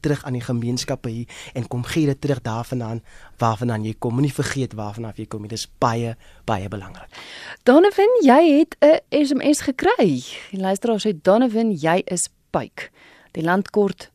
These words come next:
Speaker 2: miljoene van jou kaliber. Groete, Bastian."
Speaker 1: Baie, baie dankie,
Speaker 2: Hey.
Speaker 1: Bastian. <laughs> Waardeer dit, waardeer dit.
Speaker 2: Dit is die akteur Donovan Petersen met wie ek gesels. Hy kuier hier by my in die ateljee. Ons het vroeër in die program gesels oor waar hy vandaan kom, hoe hy in die bedryf beland het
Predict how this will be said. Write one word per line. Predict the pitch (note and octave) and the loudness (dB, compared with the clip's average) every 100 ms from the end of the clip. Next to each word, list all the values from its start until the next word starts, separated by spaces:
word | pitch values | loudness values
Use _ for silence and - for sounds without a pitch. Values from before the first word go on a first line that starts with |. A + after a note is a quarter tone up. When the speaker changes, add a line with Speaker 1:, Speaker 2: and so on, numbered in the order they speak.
| _ | _
Speaker 2:
miljoene | E3+ E3+ C3+ F3 G3 F#3+ | -4 -2 -2 2 2 2
van | - D#3+ | -2 -4
jou | D3 C3 | -4 -6
kaliber. | C#3 C3 - - - _ _ | -10 -10 -12 -18 -20 _ _
Groete, | - A#3+ C4+ E4+ - - - - | -2 0 2 0 -2 -16 -12 -2
Bastian." | A#3 - D#3 B2 G2+ C#3+ - - - | -2 0 -4 -4 -8 -12 -16 -18 -10
Speaker 1:
Baie, | A2 A2+ | -6 -4
baie | A2+ | -2
dankie, | A2 G#2+ A2+ | 0 0 0
Speaker 2:
Hey. | |
Speaker 1:
Bastian. | G#2+ G2+ - G#2+ G#2+ G#2+ - F#3+ | -2 -2 -2 0 0 -2 2 2
<laughs> | A#3+ G#3 - | 2 -2 2
Waardeer | C3+ B2+ C3 B2+ | 4 6 6 4
dit, | A#2 | 2
waardeer | A#2 A2 G#2+ G2+ | -2 -2 -2 -4
dit. | G2 C#4+ - - - | -4 -8 -10 -16 -4
Speaker 2:
Dit | - | 4
is | C#4 C#4 | 6 6
die | C4 | 6
akteur | A#3+ B3+ A#3+ | 4 4 6
Donovan | G#3+ G#3 G#3 | 4 4 2
Petersen | G3+ C#4+ D4 G#3 D3+ | 2 4 4 2 0
met | D3+ D3 - | -2 -4 -6
wie | D3+ | -8
ek | - | -6
gesels. | - A3 B3 - | -2 0 0 -2
Hy | D#3+ D3 | -6 -8
kuier | D#3 D3+ D3+ | -8 -6 -4
hier | D3+ D3 | -6 -4
by | D3 | -2
my | D3+ D3 - | 0 -2 -2
in | E3 D#3 | -2 0
die | D#3+ | -2
ateljee. | D#3+ D3+ D3 F3+ | -6 -8 -2 2
Ons | C4+ A3+ | 2 2
het | - | -6
vroeër | - E4 D#4 | 0 2 4
in | |
die | A#3+ | 4
program | G3 E3 F3 E3+ | 2 -4 -2 -4
gesels | E3 E3+ F3+ F3 | -4 -2 -2 -2
oor | D#3 C3+ | -4 2
waar | E3 G#3 | 4 4
hy | |
vandaan | G#3 G3 G3 G#3+ G#3+ | 4 2 4 4 2
kom, | G#3+ F#3+ | 0 0
hoe | D#3 E3 | 0 -2
hy | D#3+ | -4
in | D3 | -6
die | |
bedryf | - G3+ B3 B3 | 0 2 2 2
beland | A3 G#3 | 0 2
het | A#3+ | 2